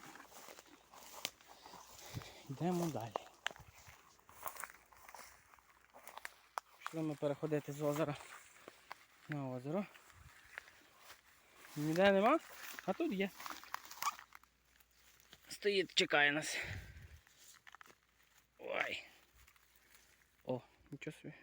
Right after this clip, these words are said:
що й майже добрий. Забираємо, зараз подивимося, що з ним робити. Вертаємось вже назад. Скільки пройшли, а він тут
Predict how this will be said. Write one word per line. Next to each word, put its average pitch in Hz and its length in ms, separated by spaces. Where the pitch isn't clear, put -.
що - 100
й - 20
майже 147 280
добрий. 123 340
Забираємо, 175 400
зараз 110 260
подивимося, 147 560
що 165 140
з 160 60
ним 175 120
робити. 165 400
Вертаємось 208 400
вже 196 140
назад. 196 320
Скільки - 380
пройшли, 185 480
а 180 140
він 202 180
тут 196 160